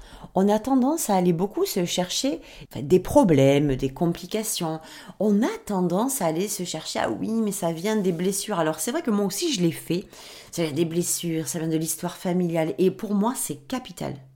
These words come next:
de savoir pourquoi. Je ne sais pas travailler, même avec mes clientes, si je ne sais pas pourquoi. J'ai besoin de savoir la racine de l'histoire. J'ai besoin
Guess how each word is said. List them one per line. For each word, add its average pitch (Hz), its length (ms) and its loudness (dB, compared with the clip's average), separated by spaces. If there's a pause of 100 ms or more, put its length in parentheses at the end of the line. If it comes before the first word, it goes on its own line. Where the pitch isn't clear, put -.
(400)
de 160 100 -4
savoir 180 400 -6
pourquoi. - 560 -12 (800)
Je 185 180 6
ne 202 160 6
sais 285 220 0
pas 262 160 2
travailler, 185 420 0
même 190 180 2
avec 156 220 -4
mes 175 140 0
clientes, 180 260 -4
si 202 140 -4
je 170 100 -2
ne 180 80 2
sais 180 160 -4
pas 202 140 -6
pourquoi. 139 360 -8
J'ai 135 140 -4
besoin 180 300 0
de 202 80 -2
savoir 175 420 -2 (460)
la 151 100 0
racine 175 500 2
de 185 80 4
l'histoire. 180 560 -2
J'ai 170 120 -2
besoin 170 360 -2